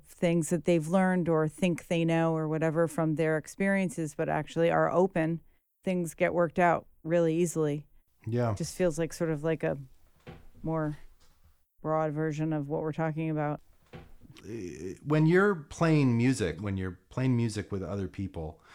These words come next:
Speaker 2: could you describe what it is? Because it doesn't happen every night, but those moments when you really feel like you're communicating with another musician and you're not using words, obviously.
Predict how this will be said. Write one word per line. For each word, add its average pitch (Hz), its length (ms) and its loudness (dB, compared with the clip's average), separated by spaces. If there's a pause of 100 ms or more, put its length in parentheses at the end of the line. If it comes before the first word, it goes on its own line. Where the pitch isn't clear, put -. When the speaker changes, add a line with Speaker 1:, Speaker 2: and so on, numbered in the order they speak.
(440)
Speaker 2:
could 131 260 -2
you 185 140 0
describe 110 880 -2
what 101 180 -2
it 98 80 -2
is? 98 220 -4
Because 131 180 0
it 139 80 -2
doesn't 160 240 0
happen 131 380 0
every 101 260 -2
night, 92 380 -2 (120)
but - 200 -8
those 131 260 2
moments 117 480 0
when 101 180 0
you 101 140 0
really 107 400 0
feel 90 720 -4
like 92 360 -6
you're 95 140 -4
communicating 95 840 -4
with 87 160 -6
another 85 320 -6
musician 82 500 -8
and 78 100 -6
you're 80 120 -6
not 90 360 -6
using 87 480 -6
words, 82 440 -8
obviously. 73 640 -12